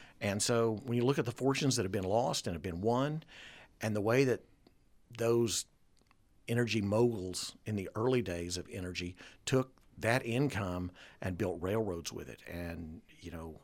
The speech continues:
uh, Henry Flagler, the father of Florida, that started, you know, their, uh, their tourism industry down there. All that stuff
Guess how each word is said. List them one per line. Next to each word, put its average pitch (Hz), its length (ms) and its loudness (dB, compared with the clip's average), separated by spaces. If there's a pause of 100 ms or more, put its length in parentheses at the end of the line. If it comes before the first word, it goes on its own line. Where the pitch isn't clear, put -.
uh, - 160 -12
Henry 92 240 -4
Flagler, 95 560 -4
the 80 140 -10
father 90 320 -6
of 87 60 -8
Florida, 90 480 -6 (420)
that - 140 -6
started, 101 520 0 (400)
you 85 140 -6
know, 87 60 -6
their, 87 360 -6
uh, 82 200 -12 (140)
their 95 180 -10
tourism 101 440 -4
industry - 380 -6
down 71 220 -8
there. - 220 -14 (840)
All 113 220 2
that 131 180 4
stuff 120 400 2